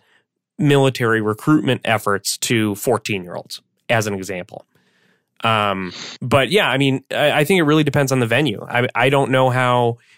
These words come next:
you would differentiate, say, a, um, a print advertisement, if such a thing is legal. I don't know. I haven't read the, um, the, the Illinois law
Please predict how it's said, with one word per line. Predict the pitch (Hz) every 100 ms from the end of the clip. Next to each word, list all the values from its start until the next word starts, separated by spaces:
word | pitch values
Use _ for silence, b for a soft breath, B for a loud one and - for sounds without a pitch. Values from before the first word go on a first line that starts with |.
| b
you | 131 127
would | 123 120
differentiate, | 127 120 127 123 - 123 117 -
say, | - 127 117 110 110 110 110 - _ _ _
a, | 120
um, | 107 104 101 98
a | 117
print | 110 - 143 147 -
advertisement, | 117 110 110 110 107 104 107 - _ _ _
if | 143 123
such | - 127
a | 117
thing | 127 113
is | 104
legal. | 117 107 120 - -
I | 110
don't | 110 104
know. | 101 117 -
I | 110
haven't | 110 104
read | 113 107 107
the, | 107 107 101 b b b b
um, | - 107 104 101 - -
the, | 123 110 104 101 -
the | 117 117 107 101 -
Illinois | 123 117 113 110
law | 107 104 104 104